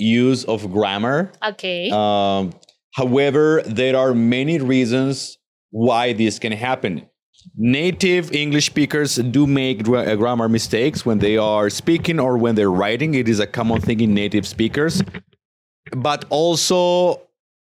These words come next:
Speaker 1: uh, non-native speakers, for example, us, we also make grammar mistakes.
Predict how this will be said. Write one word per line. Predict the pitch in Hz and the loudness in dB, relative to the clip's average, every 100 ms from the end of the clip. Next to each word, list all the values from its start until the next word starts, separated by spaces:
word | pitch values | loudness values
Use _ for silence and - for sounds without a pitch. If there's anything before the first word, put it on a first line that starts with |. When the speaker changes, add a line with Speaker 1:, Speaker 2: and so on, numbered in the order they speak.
| - - | -10 -2
Speaker 1:
uh, | 127 127 | 0 2
non-native | 127 131 139 185 180 156 - 117 | 2 2 2 0 0 0 -2 -6
speakers, | - 123 101 113 160 - - - - _ _ _ _ | -4 -2 0 0 0 -2 -8 -10 -16 _ _ _ _
for | 104 | -2
example, | 104 92 95 98 | 0 0 -2 0
us, | 98 92 143 - - _ _ _ _ _ _ _ _ | 0 0 0 -4 -10 _ _ _ _ _ _ _ _
we | - 131 | 0 2
also | 135 135 | 2 0
make | 156 147 | 0 0
grammar | 131 139 139 | 0 0 0
mistakes. | 143 - 143 139 - | 0 0 -2 -2 -2